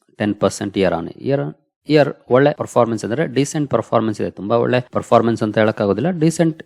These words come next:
ಇಂಪ್ರೂವ್ಮೆಂಟ್ ಕಂಪನಿಯ ನಂಬರ್ಸ್ ಅಲ್ಲಿ ನೋಡ್ಲಿಕ್ಕೆ ಸಿಕ್ಕಿದೆ. But ಕ್ವಾರ್ಟರ್ಲಿ ಒಂದ್ಸಲ ಚೆಕ್ ಮಾಡ್ಕೊಳ್ಬೋದು. ಸ್ಟಾಕ್ ಅಲ್ಲಂತೂ ನೆಗೆಟಿವ್ ರಿಯಾಕ್ಷನ್ ಬಂದಿದೆ. ನಂತರ ಅದಾನಿ Ports and Special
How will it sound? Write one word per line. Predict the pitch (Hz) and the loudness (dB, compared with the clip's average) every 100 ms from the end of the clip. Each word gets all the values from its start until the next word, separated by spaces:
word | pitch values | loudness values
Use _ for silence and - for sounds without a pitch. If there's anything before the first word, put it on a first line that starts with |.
| - | -6
ಇಂಪ್ರೂವ್ಮೆಂಟ್ | 131 131 120 120 | -2 2 2 2
ಕಂಪನಿಯ | - 107 110 107 | -2 -6 -2 -2
ನಂಬರ್ಸ್ | 104 101 104 - | 0 0 -2 -2
ಅಲ್ಲಿ | 101 | -2
ನೋಡ್ಲಿಕ್ಕೆ | 98 95 - | -2 -2 -6
ಸಿಕ್ಕಿದೆ. | 95 95 113 156 _ _ _ | -6 -6 -6 -8 _ _ _
But | 101 | -6
ಕ್ವಾರ್ಟರ್ಲಿ | 98 - 95 101 107 107 | -6 0 2 2 2 4
ಒಂದ್ಸಲ | 98 92 98 | 2 2 -2
ಚೆಕ್ | - 92 - | -2 -6 -4
ಮಾಡ್ಕೊಳ್ಬೋದು. | 95 92 90 95 151 | -4 -2 0 0 -2
ಸ್ಟಾಕ್ | - 117 117 | 0 -2 -2
ಅಲ್ಲಂತೂ | 107 107 | -4 -2
ನೆಗೆಟಿವ್ | 104 90 - 98 | -2 -2 -2 -2
ರಿಯಾಕ್ಷನ್ | 92 92 87 - 113 101 | 0 0 -2 -6 -10 -4
ಬಂದಿದೆ. | 90 82 78 - _ _ _ _ | -4 -4 -10 -14 _ _ _ _
ನಂತರ | 160 160 170 | -2 2 4
ಅದಾನಿ | - 117 139 147 | 4 2 4 2
Ports | 147 143 147 - | 2 2 2 0
and | 143 - | -4 -2
Special | - 117 135 123 | -2 0 0 -2